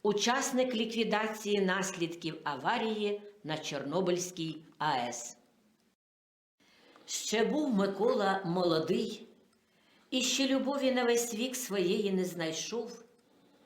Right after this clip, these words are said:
Ще на скрижалях вічності крутивсь двадцятий вік, як рік нещасть, вісімдесят шостий надійшов. В цей рік чомусь зозулі не кували.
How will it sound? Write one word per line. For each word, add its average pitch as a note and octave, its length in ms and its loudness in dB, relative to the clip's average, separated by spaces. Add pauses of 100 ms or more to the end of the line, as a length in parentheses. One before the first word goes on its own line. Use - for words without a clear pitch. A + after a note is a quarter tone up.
(500)
Ще - 300 0
на G3 140 4
скрижалях F#3+ 840 0
вічності G3+ 680 -4
крутивсь F#3+ 560 -2
двадцятий E3 840 -4
вік, B3+ 260 -8 (960)
як A#3 320 0
рік C#4+ 220 -2
нещасть, B3+ 920 -2 (640)
вісімдесят A3 800 0
шостий C#3 680 -6 (440)
надійшов. D#3 720 -6 (1160)
В - 60 -20
цей D#3+ 320 -4
рік G#3+ 280 -10
чомусь A3 560 -6 (280)
зозулі A3+ 560 -8
не C3+ 120 -4
кували. C3 580 -4